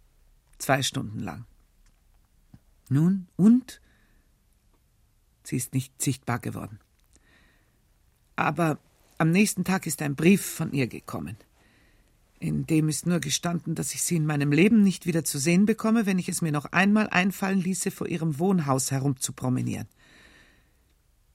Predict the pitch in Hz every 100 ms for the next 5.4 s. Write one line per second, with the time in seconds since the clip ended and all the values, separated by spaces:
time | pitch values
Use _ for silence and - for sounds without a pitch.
0 | _ - 131 117 - 135 117 - _ _
1 | _ _ _ _ - 147 131 - - -
2 | - _ _ _ _ _ _ _ _ _
3 | _ _ _ _ _ - 139 - - -
4 | - - - - - _ _ _ 143 160
5 | 165 175 175